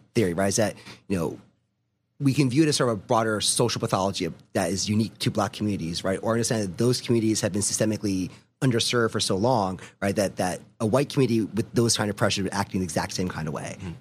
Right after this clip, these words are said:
Speaker 1: right? I think oftentimes we don't make that connection.
Speaker 2: Yeah.
Speaker 1: Right? We, we view that, you know,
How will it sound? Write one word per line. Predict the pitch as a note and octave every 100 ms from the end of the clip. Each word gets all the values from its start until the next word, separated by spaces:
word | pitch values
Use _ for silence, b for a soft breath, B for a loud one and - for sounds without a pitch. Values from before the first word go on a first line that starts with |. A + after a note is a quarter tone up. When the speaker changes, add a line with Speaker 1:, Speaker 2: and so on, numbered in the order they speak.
| -
Speaker 1:
right? | G2+
I |
think | G2+ A2+
oftentimes | G2+ G#2
we | G#2
don't | E2+ G#2 -
make | F#2+ -
that | E2 - - -
connection. | - - - - -
Speaker 2:
Yeah. | - - -
Speaker 1:
Right? | F2+
We, | A2
we | B2
view | A2 C#3+
that, | B2+
you |
know, | A#2+